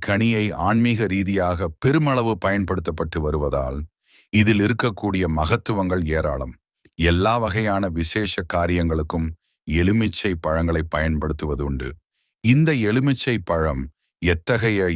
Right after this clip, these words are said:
எதிர்மறை ஆற்றல்களையும் கிரகிக்கும் தன்மை கொண்டது. எதிர்மறை ஆற்றல்களை விரட்டியடிக்கக்கூடிய தன்மை இதற்கு உண்டு என்பதால் தான் எலுமிச்சை கனியை பலியாக கொடுப்பதும் உண்டு. எலுமிச்சை என்பது சாதாரண கனியாக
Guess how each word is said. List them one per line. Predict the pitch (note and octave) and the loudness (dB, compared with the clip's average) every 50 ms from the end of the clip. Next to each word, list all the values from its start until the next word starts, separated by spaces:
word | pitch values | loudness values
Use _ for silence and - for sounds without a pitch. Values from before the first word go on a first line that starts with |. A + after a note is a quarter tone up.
| E2+ F#2+ | 2 0
எதிர்மறை | G#2+ A2+ D#3 D3+ D3 C#3+ C3 A#2+ A#2 G#2+ F#2+ F2 | 2 2 2 2 2 2 2 2 0 0 0 0
ஆற்றல்களையும் | F#2 G2+ G2+ - - A2+ G2+ F#2+ E2+ G2 F2+ F2 E2+ E2+ E2+ E2+ E2 D2+ D#2+ | 0 -2 -2 -2 -2 -2 0 0 0 0 0 0 0 0 -2 -2 -4 -4 -2
கிரகிக்கும் | F#2+ G2 G2+ F2 A2+ G#2 E2 - F2+ E2+ D#2+ - | -2 0 0 0 0 -2 -2 0 -2 -2 0 0
தன்மை | D#2 D2+ D#2 D#2 D#2 D2+ D2+ | -2 -2 0 0 -2 -2 -2
கொண்டது. | - D2+ D2+ C2 C2 C2+ C2 - - _ _ _ _ _ - - - _ - F2+ F2 G2+ A2 | -4 -4 -4 -4 -6 -8 -10 -14 -16 _ _ _ _ _ -20 -20 -18 _ -2 2 4 4 4
எதிர்மறை | A#2+ C3+ E3 E3 D3+ C#3+ B2+ A#2 A2+ A2 G2+ F2 F2+ | 6 4 4 4 2 2 2 0 0 0 0 0 0
ஆற்றல்களை | G2 A2+ A#2 - - A2+ G2+ F#2+ G2+ G2 F#2+ F#2 E2+ D#2 | 0 0 -2 -2 -2 -2 -2 0 0 2 2 0 0 0
விரட்டியடிக்கக்கூடிய | D#2+ E2 G2+ A#2+ A#2+ - - A#2 G#2+ A2 G2+ - - F2+ E2 - - F#2+ F2 E2+ E2 D2+ D2 - - | 0 0 0 0 0 0 0 0 0 0 -2 -2 -4 -6 -6 -4 -4 -2 0 0 -2 -2 -4 -4 -2
தன்மை | F2+ E2+ E2+ E2+ D#2+ D#2+ D2+ D2 D2 D2+ D#2 - _ _ _ _ _ _ - | 0 2 2 2 2 2 0 0 -2 -4 -6 -8 _ _ _ _ _ _ 0
இதற்கு | - G#2 F#2+ G#2+ G2+ E2 - F2+ F2 E2 F#2 | 2 2 4 2 2 0 0 -2 0 2 2
உண்டு | A2 A#2 B2 A#2+ B2 A2 F#2+ D2+ C2 C2 - D2+ E2 | 2 4 4 4 2 2 2 -2 -4 -8 -6 -4 -2
என்பதால் | D#2+ E2 E2 E2 E2 D#2+ E2 D#2+ D#2 D2+ D2 | 0 0 0 0 0 0 0 0 -2 -2 -2
தான் | E2 E2+ F2 F2 E2 D2+ | -2 -2 -2 -4 -4 -2
எலுமிச்சை | D#2+ F2 F#2+ G2+ G#2 G2 - - F#2 E2 D#2 - | 0 0 2 2 0 -2 -2 -4 -4 -4 -4 -4
கனியை | D#2+ D#2+ E2 D#2+ D#2 D2 C#2+ C#2 C#2 C#2 _ _ _ _ _ - | -2 -2 0 0 0 -2 -2 -4 -6 -8 _ _ _ _ _ -10
பலியாக | D2+ D2 D#2 D#2 F2+ G#2 G#2+ G2+ F#2 F#2+ F2+ E2 | -4 -2 0 0 2 2 2 2 0 0 -2 -2
கொடுப்பதும் | - E2 E2 D#2+ E2+ D#2 D#2+ D#2 D2 C2+ | -2 -4 -4 -2 -4 -2 -2 -2 -4 -4
உண்டு. | C2 C2 C2+ A#1 - _ _ _ _ _ _ _ _ _ _ _ _ _ _ _ - | -6 -8 -8 -10 -12 _ _ _ _ _ _ _ _ _ _ _ _ _ _ _ 2
எலுமிச்சை | G#2 A2 C3+ D#3+ F3 F3+ D#3 - - D#3 C#3 B2 | 4 4 6 6 4 2 0 0 0 0 2 2
என்பது | A2 G#2 F#2 F2+ G2 G2 - | 0 0 0 0 -2 -2 -2
சாதாரண | - F#2 F2+ F#2 G2 G2+ F#2+ F#2 F#2+ F2 D#2+ - | -2 0 0 0 2 0 0 0 -2 -4 -4 -4
கனியாக | E2 D#2+ D#2+ D#2 D#2 D2 | -4 -2 -2 -2 -2 -2